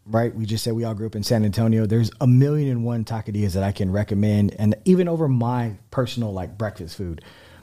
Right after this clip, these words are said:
But then there's just sometimes you just want something a little different, want something a little new. San Antonio has been great,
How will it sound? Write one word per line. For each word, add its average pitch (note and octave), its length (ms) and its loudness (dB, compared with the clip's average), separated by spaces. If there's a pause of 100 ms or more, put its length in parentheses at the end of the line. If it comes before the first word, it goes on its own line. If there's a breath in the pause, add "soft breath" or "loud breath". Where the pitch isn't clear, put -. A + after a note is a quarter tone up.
But A#2 160 0
then C3 140 2
there's C3+ 180 0
just C3 160 -4
sometimes B2+ 500 -2
you A2+ 60 -6
just A#2+ 140 -6
want B2+ 160 -2
something A#2 260 -2
a G2+ 60 -2
little A2+ 200 -2
different, G2+ 420 -2
want A2 140 4
something G2+ 260 -2
a G2 40 -2
little G2+ 220 0
new. G#2+ 320 4 (680 loud breath)
San F3 240 -2
Antonio D#3+ 420 0
has B2 180 0
been G#2+ 160 -2
great, A#2+ 380 -2